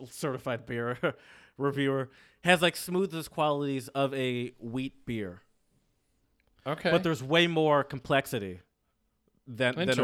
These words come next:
Speaker 1: wheat
Speaker 2: Interesting.
Speaker 1: beer, and there, a wheat, wheat beer, and there's way more flavors than, than a wheat beer.
Speaker 2: Okay.
Speaker 1: And that comes with having the more alcohol and having just the more hops and malt in there.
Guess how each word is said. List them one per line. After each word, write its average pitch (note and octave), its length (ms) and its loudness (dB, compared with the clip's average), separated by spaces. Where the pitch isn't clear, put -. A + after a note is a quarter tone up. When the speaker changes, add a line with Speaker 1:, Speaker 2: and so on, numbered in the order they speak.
Speaker 1:
wheat G#2+ 160 0
Speaker 2:
Interesting. G2+ 80 -4
Speaker 1:
beer, G2+ 220 -2
and G#2 100 -6
there, A#2 120 -6
a B2 40 -2
wheat, A#2+ 240 -4
wheat A#2 240 -4
beer, A2+ 180 -2
and A2 80 -6
there's A2 160 -6
way B2+ 120 0
more A#2+ 180 -2
flavors G#2 800 -6
than, A2 260 -8
than G#2+ 140 -6
a G#2 60 -4
wheat G#2 240 -4
beer. B2+ 120 -4
Speaker 2:
Okay. G#2+ 220 -4
Speaker 1:
And C#3 100 -2
that D#3 160 4
comes C#3+ 300 -4
with B2+ 220 -4
having B2 240 -4
the A#2+ 80 -6
more A2+ 140 -4
alcohol G#2+ 420 -4
and G#2 80 -8
having G#2+ 340 -8
just G2+ 260 -16
the A#2 120 -8
more A2 260 -2
hops G#2 380 -4
and A2 120 -4
malt G2 260 -4
in G2+ 100 -8
there. G2 260 -8